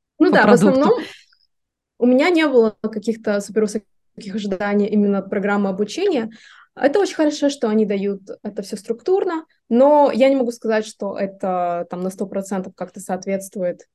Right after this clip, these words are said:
Speaker 1: а, той работе, которую я делаю сейчас. Действительно, самое важное, да, чему я обучилась, это именно от своего инструктора, как он мыслит, как он
Speaker 2: Мгм.
Speaker 1: решает проблемы, именно задав вопросы, вот как вот он подходит к решению проблем. Есть такая ситуация,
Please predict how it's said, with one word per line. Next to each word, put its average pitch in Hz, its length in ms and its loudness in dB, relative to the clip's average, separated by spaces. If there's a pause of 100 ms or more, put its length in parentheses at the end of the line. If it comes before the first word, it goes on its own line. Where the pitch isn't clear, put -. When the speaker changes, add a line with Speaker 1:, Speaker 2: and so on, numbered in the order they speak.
(340)
Speaker 1:
а, 185 420 -8
той 214 180 -2
работе, 202 280 -2
которую 196 240 -6
я 185 40 -6
делаю 185 180 -4
сейчас. - 460 -4 (500)
Действительно, 226 640 -2
самое 233 340 0
важное, 254 460 -2
да, 196 200 -6 (300)
чему 233 180 0
я 220 60 2
обучилась, 220 400 -4
это 185 840 -4
именно 214 240 0
от 202 80 -8
своего 196 220 -4
инструктора, 208 500 -4
как 262 340 -4 (120)
он 208 640 0
мыслит, 196 420 -4 (360)
как 208 240 0
он 202 100 4
Speaker 2:
Мгм. 202 40 2
Speaker 1:
решает 208 280 -4 (180)
проблемы, 302 460 -4 (100)
именно 214 260 0
задав 185 260 -4
вопросы, 254 380 0
вот 190 140 -6
как 247 180 0
вот 226 120 -2
он 190 100 -4
подходит 285 500 -6
к - 60 -18
решению 208 320 -6
проблем. 185 360 -6
Есть 185 140 -8
такая 202 200 -6
ситуация, 285 600 -4